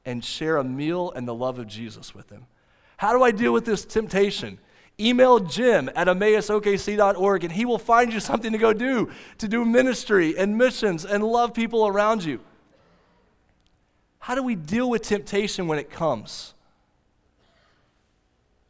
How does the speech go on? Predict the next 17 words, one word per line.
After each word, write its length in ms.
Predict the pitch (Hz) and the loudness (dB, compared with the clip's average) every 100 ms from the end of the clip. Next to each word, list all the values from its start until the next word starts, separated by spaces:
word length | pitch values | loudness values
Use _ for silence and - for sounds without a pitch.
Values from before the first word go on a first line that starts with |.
| - | -12
We 80 | 135 | -12
worship 720 | 131 139 170 202 196 226 214 - _ _ _ _ _ _ _ _ _ _ _ _ | -10 -8 -2 -2 -2 -8 -8 -14 _ _ _ _ _ _ _ _ _ _ _ _
the 100 | 147 | -8
God 280 | 156 156 147 | -2 -2 -2
we 80 | |
cannot 440 | 131 - 165 175 - | -8 -6 -4 -4 -6
see, 280 | - 127 123 | -10 -8 -8
but 120 | 117 | -8
we 120 | 120 | -8
worship 340 | 120 127 135 | -8 -8 -10
him 140 | 131 127 | -12 -10
with 100 | 110 | -8
all 220 | 104 113 | -6 -6
our 140 | 113 | -6
heart. 280 | 107 101 87 _ _ _ _ _ _ _ _ _ _ _ _ _ _ _ _ | -8 -14 -16 _ _ _ _ _ _ _ _ _ _ _ _ _ _ _ _
We 200 | - 131 | -12 -10
daily, 960 | 123 117 120 156 170 190 131 104 95 | -12 -16 -6 -2 0 -2 -4 -6 -12